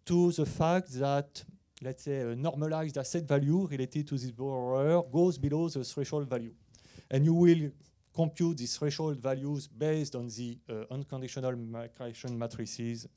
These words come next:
that you may have. And then, the, all, with all the hypotheses that we made just before, the three hypotheses that I described,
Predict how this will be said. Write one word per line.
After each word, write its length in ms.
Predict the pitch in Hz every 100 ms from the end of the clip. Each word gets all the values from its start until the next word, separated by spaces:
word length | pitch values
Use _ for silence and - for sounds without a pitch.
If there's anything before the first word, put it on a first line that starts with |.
| -
that 80 | 101
you 60 | 110
may 120 | 98
have. 360 | 113 147 208 208 196 - - - - -
And 260 | - 147 139
then, 500 | 117 139 175 214 196
the, 300 | 131 131 120
all, 240 | 127 170 135
with 240 | 127 -
all 220 | 156 185
the 160 | 196 160
hypotheses 640 | 151 151 147 147 139 151 143
that 200 | 117 117
we 60 |
made 380 | 123 127 120 120
just 240 | - 143 -
before, 540 | 110 - 123 175 196
the 140 | 120
three 220 | 110 - 135
hypotheses 560 | 117 120 120 117 127
that 140 | 107 104
I 60 |
described, 640 | 95 107 - 113 127 175